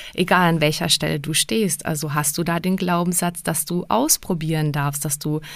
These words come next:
ähm, beim Gehen lernen darfst.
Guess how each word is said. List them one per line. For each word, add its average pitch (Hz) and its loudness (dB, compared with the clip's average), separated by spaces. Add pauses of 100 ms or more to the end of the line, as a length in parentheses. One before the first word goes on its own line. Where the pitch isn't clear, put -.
(580)
ähm, 156 0 (640)
beim 202 4
Gehen 180 4
lernen 165 2
darfst. 165 0